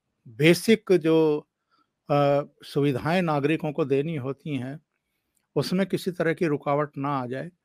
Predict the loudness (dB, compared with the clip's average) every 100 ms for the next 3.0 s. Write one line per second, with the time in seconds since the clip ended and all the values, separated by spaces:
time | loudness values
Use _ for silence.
0 | _ _ _ _ -2 -2 0 -4 -2 0
1 | 0 0 -4 -2 0 0 0 0 -2 -2
2 | -4 -4 -8 -10 -14 _ _ -2 -2